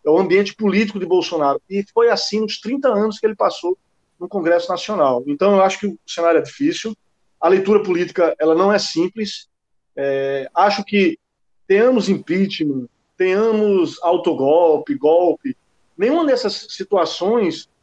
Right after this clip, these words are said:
é, vão, vão ajudar no processo de pandemia, né? Eu acho que o, é, nós estamos por nós mesmos agora. O que eu quero dizer, a, é, é a aliança entre os governadores, entre os prefeitos, o bom senso dos governadores e dos prefeitos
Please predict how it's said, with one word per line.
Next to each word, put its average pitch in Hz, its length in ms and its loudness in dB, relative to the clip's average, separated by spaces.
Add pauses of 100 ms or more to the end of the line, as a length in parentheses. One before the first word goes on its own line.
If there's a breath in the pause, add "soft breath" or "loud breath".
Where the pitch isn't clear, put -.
(240)
é, 139 840 -2
vão, 208 300 0
vão 190 200 0
ajudar 196 580 2
no 202 100 0
processo 175 480 -2 (200)
de 160 80 -10
pandemia, 131 580 -2
né? 147 240 -4
Eu 151 120 -2
acho 175 200 -2
que 196 80 0
o, 180 260 2 (440)
é, 143 140 -4
nós 196 240 2
estamos 214 340 -2
por 185 180 -4
nós 202 240 0
mesmos 160 440 0
agora. 123 360 -4
O - 480 -20
que - 60 -8
eu 170 40 -8
quero 185 180 0
dizer, 139 440 -2 (440)
a, 143 100 -2
é, 160 400 0
é 165 40 2
a 165 140 2
aliança 208 480 2
entre 214 140 -4
os 165 60 -8
governadores, 170 920 0
entre 196 180 -6
os - 120 -18
prefeitos, 170 640 0
o 190 60 -4
bom 233 240 2
senso 233 520 -2
dos 190 140 -20
governadores 156 720 0
e - 40 -20
dos - 160 -14
prefeitos 156 720 -2